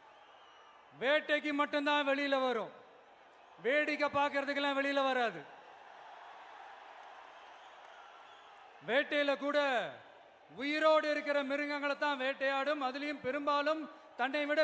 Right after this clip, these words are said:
பெரிய சைஸ் உள்ள மிருகங்களை தான் குறி வச்சு தாக்கும், ஜெயிக்கும்.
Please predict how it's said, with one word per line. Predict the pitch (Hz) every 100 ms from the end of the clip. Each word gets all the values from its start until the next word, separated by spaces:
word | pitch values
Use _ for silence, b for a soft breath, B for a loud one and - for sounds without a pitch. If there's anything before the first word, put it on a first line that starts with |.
| 302
பெரிய | 269 311 320 254
சைஸ் | 294 302 294
உள்ள | 294 269
மிருகங்களை | 269 294 285 285 285 302
தான் | 294
குறி | 269 294 294
வச்சு | 285 277 285
தாக்கும், | 302 311 330 330 277 - - - - -
ஜெயிக்கும். | 269 294 233 202